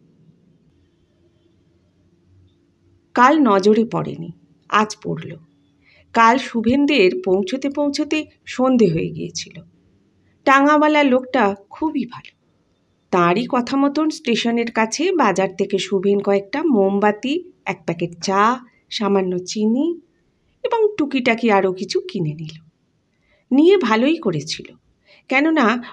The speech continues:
হলিডে হোমে পৌঁছে দেখল আলো টালো নেই।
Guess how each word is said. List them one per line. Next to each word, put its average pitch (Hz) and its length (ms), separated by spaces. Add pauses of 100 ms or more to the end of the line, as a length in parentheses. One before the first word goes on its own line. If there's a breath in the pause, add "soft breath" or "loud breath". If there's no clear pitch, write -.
হলিডে 254 460
হোমে 330 220
পৌঁছে 247 400
দেখল 277 480 (280)
আলো 220 300
টালো 180 260
নেই। 170 280